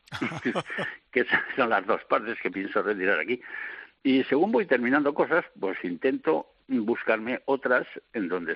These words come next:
seguir manteniendo vivas las partes, el físico y la cabeza.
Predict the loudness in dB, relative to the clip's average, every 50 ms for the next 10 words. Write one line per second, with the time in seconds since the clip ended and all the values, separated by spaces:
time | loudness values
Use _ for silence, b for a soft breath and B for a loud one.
0 | -4 -4 -2 -2 0 0 0 -2 0 -2 -4 -4 -4 -4 -4 -4 -4 -4 -6 -8
1 | -8 -2 0 2 4 4 4 4 2 0 -2 -4 -4 -10 -12 -6 -2 -2 -2 -2
2 | -4 -12 -12 -10 -6 -6 -6 -6 -6 -8 -10 -8 -6 -4 -4 -2 -2 -4 -4 -6
3 | -8 -10 -12 -14